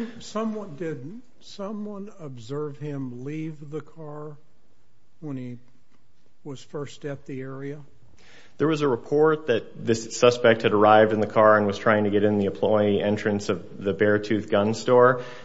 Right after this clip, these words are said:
Speaker 2: Um, so that was a report of the reporting s-, party. I don't believe that the officers physically saw him get out of the car at any point. They saw him run to the car and then run away from it, and then they had the information from the registered owner that he had borrowed it.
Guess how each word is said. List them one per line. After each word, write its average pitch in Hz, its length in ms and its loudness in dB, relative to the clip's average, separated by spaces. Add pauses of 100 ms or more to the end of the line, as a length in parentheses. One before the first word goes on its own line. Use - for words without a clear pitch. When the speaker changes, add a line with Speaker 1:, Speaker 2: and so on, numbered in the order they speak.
Speaker 2:
Um, 104 180 2
so 117 100 0
that 110 100 8
was 110 140 0
a - 20 0
report 110 280 4
of 98 60 0
the 104 60 2
reporting 101 300 2
s-, - 160 -8
party. 110 400 4
I 101 40 6
don't 117 140 4
believe 104 240 0
that 95 120 -2
the 101 100 0
officers 101 680 0
physically 101 480 -2
saw 92 300 0
him 92 380 -2 (260)
get 107 160 4
out 101 240 4
of 95 140 0
the 95 80 -2
car 92 520 0 (240)
at 101 140 2
any 95 160 0
point. 92 300 -2
They 101 100 0
saw 110 240 6
him 104 160 2
run 104 300 4
to 110 80 -4
the 101 100 -4
car 98 460 4
and 95 160 0
then 92 320 -4
run 104 260 2
away 98 280 2
from 123 200 0
it, 127 240 2 (220)
and 107 100 0
then 101 100 4
they 98 120 2
had 101 180 2
the 101 100 -2
information 95 600 -4
from 98 140 -6
the 92 60 -4
registered 92 440 -4
owner 92 280 -2
that 87 120 -6
he 92 140 -6
had 90 200 -8
borrowed 85 360 -4
it. - 200 -12